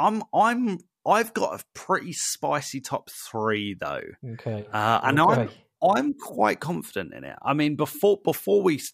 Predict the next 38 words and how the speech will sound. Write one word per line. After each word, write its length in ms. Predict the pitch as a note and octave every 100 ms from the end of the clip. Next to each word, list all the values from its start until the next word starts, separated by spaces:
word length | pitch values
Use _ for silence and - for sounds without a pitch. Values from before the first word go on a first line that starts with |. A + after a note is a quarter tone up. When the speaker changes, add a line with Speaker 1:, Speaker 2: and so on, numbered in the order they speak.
| -
Speaker 1:
you 160 | C3
know, 160 | G#2+ G2
segue 840 | - - - E3+ C#3 C3 B2+ A#2 A#2+
into 280 | A#2 G#2+ G#2
that 240 | G2 -
beautifully, 720 | A#2 C3+ B2+ A2 - E2 G#2+ - - - _
um, 560 | C#3+ D3 D3 D3+ D#3 - _
Matty 260 | F3 G3+ E3+
boy, 140 | D3+
uh, 320 | B2 C#3 - D#3+
let 140 | F3
me 80 | A3
just 220 | A3 -
throw 160 | - D#3
that 180 | C3+ G2
back 160 | A#2+ -
to 100 | A#2+
you 80 | G#2+
quickly. 400 | - B1+ F2 D2
What 200 | C3+ D3+
about 180 | D3+ C3+
you? 160 | B2
Do 120 | A2 B2+
you 80 | C#3
think 260 | - D#3+
there's 220 | - -
moments 340 | - - - -
in 80 | E3+
the 140 | - _ -
S 220 | D3 -
T 260 | - D3+ C#3+
that, 220 | C#3 - _ _ _ _ _ _ _ _ _ -
you 120 | C3+
know, 200 | C3 B2+
they, 260 | C3 B2 G#2+
they 200 | A2 G#2 B2+
underused 720 | C3+ C3+ C#3 C#3+ D3 C#3 -
lightsabers? 760 | D3+ - - D3+ D#3 E3 -